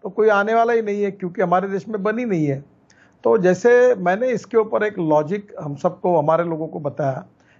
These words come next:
कि अगर एक अस्सी मंजिली बिल्डिंग है तो जो पाँच मंजिले बना सकता है वो अस्सी मंजिले बना सकता है,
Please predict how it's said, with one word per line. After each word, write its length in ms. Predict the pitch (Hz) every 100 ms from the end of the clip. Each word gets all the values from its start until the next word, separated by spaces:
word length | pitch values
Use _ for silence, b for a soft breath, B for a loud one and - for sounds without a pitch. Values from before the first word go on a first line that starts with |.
| b
कि 100 | 208
अगर 220 | 202 220
एक 200 | 226 226
अस्सी 360 | - 185 - 247
मंजिली 320 | 247 190 220
बिल्डिंग 340 | 180 160 175 151
है 260 | 131 - - _ b b b -
तो 100 | 220
जो 220 | 165 220
पाँच 380 | 240 - 196 214
मंजिले 300 | 233 220 247
बना 240 | 220 233
सकता 340 | 240 240 240 247
है 80 | 240
वो 120 | 247
अस्सी 260 | 226 -
मंजिले 300 | 247 240 240
बना 200 | 233 220
सकता 340 | 214 196 - 185
है, 160 | 190